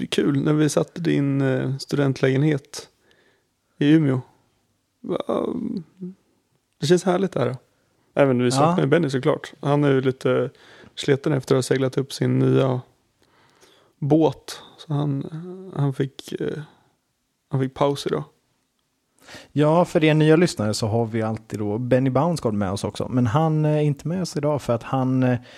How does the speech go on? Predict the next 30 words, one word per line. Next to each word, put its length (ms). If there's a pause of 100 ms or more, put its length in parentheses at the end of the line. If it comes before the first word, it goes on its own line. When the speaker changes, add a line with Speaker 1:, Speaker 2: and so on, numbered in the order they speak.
(200)
Speaker 2:
han 180
kom 340
bara 180
för 100
några 120
timmar 220
sedan 260
hem 280
igen 240
från 540
en 420
lång 240
segling 500
med 200
sin, 360
så 120
vad, 160
vad 160
är 100
det 140
nu? 180
Malö 520
femtio 500
han 100
har 80
köpt, 200
va? 60
Speaker 1:
Mm, 160
Malö 220
femtio. 380